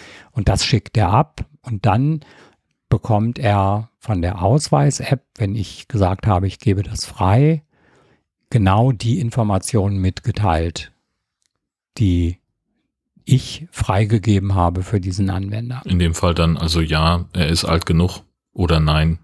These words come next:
Speaker 2: eben nicht. Mhm.
Speaker 1: Genau.
Speaker 2: Und das sind aber ja Sachen, die, äh, stelle ich mir vor, wird ein, äh, niederbayerischer Spirituosenhändler, äh, sich mutmaßlich nicht in seinen Online-Shop einbauen, weil das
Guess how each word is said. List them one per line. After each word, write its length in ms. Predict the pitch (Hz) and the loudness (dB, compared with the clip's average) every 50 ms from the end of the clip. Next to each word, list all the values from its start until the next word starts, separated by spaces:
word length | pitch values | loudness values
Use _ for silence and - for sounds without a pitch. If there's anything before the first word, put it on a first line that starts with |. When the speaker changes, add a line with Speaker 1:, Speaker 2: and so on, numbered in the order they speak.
| _ _ | _ _
Speaker 2:
eben 200 | - 92 80 78 | -2 -2 -2 -2
nicht. 280 | 76 76 76 - - _ _ | -4 -6 -8 -10 -16 _ _
Mhm. 260 | 90 85 82 123 185 - - - _ _ - _ _ _ _ _ _ _ _ _ - - | -4 0 2 2 0 0 -6 -20 _ _ -20 _ _ _ _ _ _ _ _ _ -2 0
Speaker 1:
Genau. 340 | 131 104 87 71 71 76 _ _ _ _ _ _ _ _ _ _ _ _ _ _ _ _ _ _ _ | 0 2 2 -2 -2 -6 _ _ _ _ _ _ _ _ _ _ _ _ _ _ _ _ _ _ _
Speaker 2:
Und 200 | _ 110 104 92 | _ -2 0 2
das 160 | 110 113 - | 2 0 2
sind 240 | - 147 143 135 - | 2 2 0 0 0
aber 160 | 110 110 113 107 | 0 2 2 4
ja 180 | 104 104 101 98 | 4 4 2 2
Sachen, 360 | 95 101 104 - 123 117 104 | 2 0 0 2 -2 -2 0
die, 280 | - 98 95 101 104 104 | 0 2 2 4 4 2
äh, 580 | 101 95 - _ _ 104 98 95 95 95 95 92 98 - - - - - 107 101 101 98 | 0 -2 -4 _ _ 0 0 2 2 0 -2 -4 -8 -12 -18 -16 -16 -16 -16 -16 -16 -14
stelle 320 | - 101 - - 110 101 104 | -12 -14 -4 -2 0 2 2
ich 80 | 95 | 2
mir 140 | 98 98 92 | 2 2 0
vor, 480 | 90 - 101 101 101 104 104 104 98 - - | 0 0 2 2 4 4 4 2 0 -2 -6
wird 640 | - 98 90 90 98 101 104 101 - - - - | -6 -6 -4 0 0 0 0 0 -6 -10 -10 -10
ein, 440 | 98 95 95 95 95 92 95 95 95 | -6 -2 0 2 2 4 2 2 0
äh, 320 | 90 - 98 98 95 92 92 101 - - - _ - 101 101 - _ - | 0 -2 -2 -2 -2 -2 -4 -8 -14 -18 -18 _ -20 -20 -20 -20 _ -18
niederbayerischer 920 | 98 98 98 104 104 104 104 95 95 95 95 98 95 95 - - 95 95 90 | -12 -2 0 0 2 2 2 0 2 2 0 2 2 0 0 0 0 0 0
Spirituosenhändler, 1300 | - - - 101 95 90 - 98 - - 110 98 98 90 85 90 90 87 92 98 98 101 104 101 92 90 | -2 -2 0 0 0 2 0 -2 0 0 2 2 2 2 2 2 2 2 2 2 4 4 2 0 0 0
äh, 360 | 95 95 92 92 92 90 92 | 0 0 0 0 -2 -6 -8
sich 340 | - - 98 - - - - | -4 -4 -4 -4 -4 -6 -2
mutmaßlich 600 | 98 98 98 - 104 98 95 92 - - 92 87 | -2 -2 -2 0 0 0 2 2 0 0 0 2
nicht 240 | 98 120 127 - | 2 2 2 0
in 100 | - 95 | 0 -2
seinen 460 | 85 82 82 78 78 80 78 78 73 69 | 0 0 0 0 0 0 -2 -2 -4 -2
Online-Shop 640 | - 85 82 78 78 76 78 - - 82 76 73 | 0 0 0 0 -2 -4 -4 -4 -6 -6 -6 -4
einbauen, 560 | 76 82 82 82 85 90 90 95 98 98 90 | -2 0 0 0 2 2 2 2 2 2 2
weil 120 | 90 90 90 | 2 2 4
das 420 | 95 98 95 - - - - - | 2 2 2 0 -4 -6 -8 -14